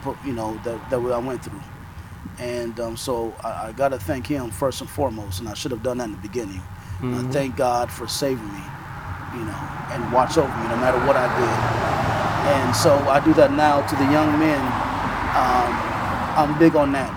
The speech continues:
Speaker 1: I'm big on the young men, um, because I
Speaker 2: Excuse us, ladies and gentlemen. Like I said,
Speaker 1: Yeah.
Speaker 2: we are live out here,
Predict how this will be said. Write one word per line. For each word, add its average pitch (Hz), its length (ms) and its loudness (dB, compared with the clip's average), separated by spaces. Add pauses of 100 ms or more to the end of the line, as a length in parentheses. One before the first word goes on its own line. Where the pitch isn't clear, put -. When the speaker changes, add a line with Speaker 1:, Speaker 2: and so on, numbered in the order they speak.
Speaker 1:
I'm 127 220 -4
big 151 140 4
on 143 220 2
the 135 100 -2
young 147 320 6
men, 147 280 2
um, - 1400 0 (520)
because 165 240 8 (520)
I 160 100 6 (2500)
Speaker 2:
Excuse 254 260 8
us, 190 160 6
ladies 175 200 8
and 165 80 0
gentlemen. 165 260 6
Like 170 140 10
I 180 60 8
said, 165 260 8
Speaker 1:
Yeah. 165 60 4
Speaker 2:
we 175 120 8
are 165 300 8 (560)
live 170 300 10
out 170 160 8
here, 165 280 8